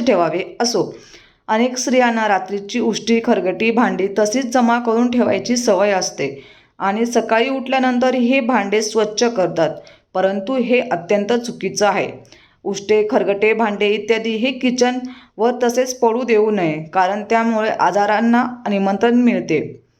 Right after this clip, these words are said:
उष्टे, खरकटे भांड्यांवर खूप जीवजंतू निर्माण होतात, ते आपल्या किचनचे वातावरण शुद्ध, सुद्धा दूषित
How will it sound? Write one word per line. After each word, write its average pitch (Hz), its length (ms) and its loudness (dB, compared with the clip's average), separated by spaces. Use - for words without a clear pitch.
उष्टे, 254 440 0
खरकटे 269 460 0
भांड्यांवर 233 500 0
खूप 233 280 -2
जीवजंतू 233 680 2
निर्माण 220 400 2
होतात, 175 320 0
ते 247 100 4
आपल्या 214 440 0
किचनचे 208 580 -2
वातावरण 220 540 0
शुद्ध, 226 440 0
सुद्धा 247 460 0
दूषित 226 260 -2